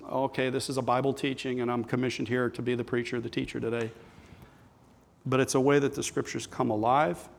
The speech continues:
and it's a marriage of heart and head. And I just say, "Thank you, God. You had to humble me. You had to take me low to elevate me.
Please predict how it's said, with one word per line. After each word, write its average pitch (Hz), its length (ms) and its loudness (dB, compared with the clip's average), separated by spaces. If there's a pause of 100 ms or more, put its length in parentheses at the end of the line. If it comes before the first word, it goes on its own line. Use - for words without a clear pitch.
(800)
and 117 100 -6
it's 117 140 -8
a 117 40 -2
marriage 131 360 -2
of 117 100 -6
heart 127 300 0
and 110 100 -10
head. 143 320 -2 (840)
And 135 120 -4
I 135 80 0
just 131 220 -4
say, 135 160 -2
"Thank 151 300 -6
you, 127 80 -4
God. 113 320 -10 (160)
You 135 160 -2
had 143 180 0
to 131 80 -4
humble 151 320 0
me. 117 160 -2
You 113 180 -4
had 123 100 -4
to 117 60 -2
take - 280 -4
me 127 160 0
low 120 320 4
to 117 260 -6 (240)
elevate 113 500 -4
me. - 140 -8